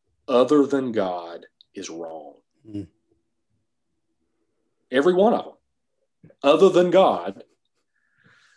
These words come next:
Speaker 1: is wrong i-, in some way.
Speaker 2: Sure.
Speaker 1: Uh, or until God's spokesman shows up,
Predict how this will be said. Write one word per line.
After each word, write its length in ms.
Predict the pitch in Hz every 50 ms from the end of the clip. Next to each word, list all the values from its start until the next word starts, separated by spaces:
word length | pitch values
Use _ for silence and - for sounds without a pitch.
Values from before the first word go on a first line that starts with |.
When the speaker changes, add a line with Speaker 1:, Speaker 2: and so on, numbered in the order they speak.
| _ _ _ _ _ _ _
Speaker 1:
is 160 | - 127 113 101
wrong 480 | 110 120 123 110 87 - - - - _ _ _ _ _ _ -
i-, 120 | 220 214 -
in 140 | 220 202 180
some 540 | - - - 226 214 214 208 202 196 185 190
way. 460 | 202 202 180 135 104 - - - _ - - - - _ _
Speaker 2:
Sure. 260 | - - 107 87 80 _ _ _ _ -
Speaker 1:
Uh, 140 | - 120 - -
or 200 | 165 147 151 151
until 380 | 139 139 - - - 175 165 151
God's 300 | 147 147 143 139 139 -
spokesman 560 | - - - 135 139 147 - - 139 127 117 110
shows 420 | - - - 131 123 127 117 117
up, 300 | 123 117 110 - - _